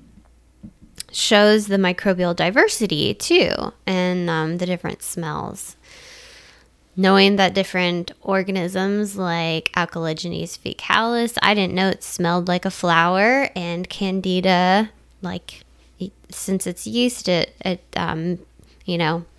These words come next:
some yeast smell like bread, and of course, C. difficile we'll talk about later. And Amy Cannon's tweet reinforces the idea that Pseudomonas can make this yummy grape,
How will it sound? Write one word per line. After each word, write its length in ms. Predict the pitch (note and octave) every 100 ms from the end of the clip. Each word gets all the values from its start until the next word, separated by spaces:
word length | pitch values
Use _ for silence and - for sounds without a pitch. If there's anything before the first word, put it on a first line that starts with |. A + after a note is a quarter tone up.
| _ _ - _ _ - _
some 320 | - - F3 F3
yeast 300 | E3 E3+ -
smell 400 | - F3+ E3 E3
like 200 | D#3+ F3
bread, 440 | D#3+ D#3+ G#3+ A#3
and 400 | F#3 F3 E3+ F3
of 160 | F3+ F3
course, 440 | - F3 E3+ F3
C. 420 | - - - F3 E3+
difficile 640 | F3 E3+ - F3+ E3 D#3+
we'll 100 | E3
talk 300 | - D3 -
about 420 | D#3+ D3+ - -
later. 480 | - A2+ - - D#3 - - - - - - _
And 260 | F3+ E3+ -
Amy 340 | G3 G#3+ G#3+
Cannon's 800 | G#3 - G3+ G#3 G#3+ G#3+ G#3+ -
tweet 400 | - - A3+ -
reinforces 920 | A3 A3 G#3 - E3+ G3 - A#3 A#3 -
the 160 | F3
idea 460 | D3+ E3 F3 E3+ E3
that 180 | D#3+ -
Pseudomonas 720 | - F3+ F3+ E3+ E3+ E3+ -
can 440 | - F#3+ E3+ E3+
make 380 | F3 F#3 G#3+ -
this 260 | D#3 D#3+ -
yummy 440 | E3+ E3+ E3+ E3
grape, 580 | D#3+ D#3+ D#3 D#3+ D#3+